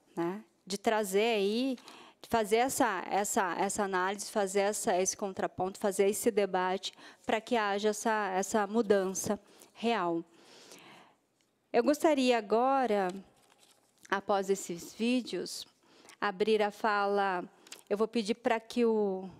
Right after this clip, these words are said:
Igor Tanaka, que ele possa fazer as inscrições. É, nós vamos já começar as inscrições. Quem tiver interesse de, de, de fazer as inscrições, é só erguer a mão que daí nós já vamos anotando.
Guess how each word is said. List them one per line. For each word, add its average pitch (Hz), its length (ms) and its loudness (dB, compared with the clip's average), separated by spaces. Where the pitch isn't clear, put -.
Igor 220 320 2
Tanaka, 226 760 -2
que 247 100 4
ele 220 80 4
possa 214 400 2
fazer 208 300 2
as 208 160 2
inscrições. 214 920 0
É, 202 840 0
nós 220 160 0
vamos 240 200 2
já 240 140 4
começar 233 500 0
as 208 140 0
inscrições. 220 540 0
Quem 269 180 2
tiver 254 240 2
interesse 214 540 0
de, 196 260 0
de, 185 160 2
de 190 80 -2
fazer 196 320 2
as 190 120 2
inscrições, 233 800 -2
é - 80 0
só 247 140 2
erguer 233 220 2
a 233 40 0
mão 226 220 0
que 240 80 -6
daí 220 200 2
nós 220 200 0
já 220 100 2
vamos 214 300 -2
anotando. 220 720 2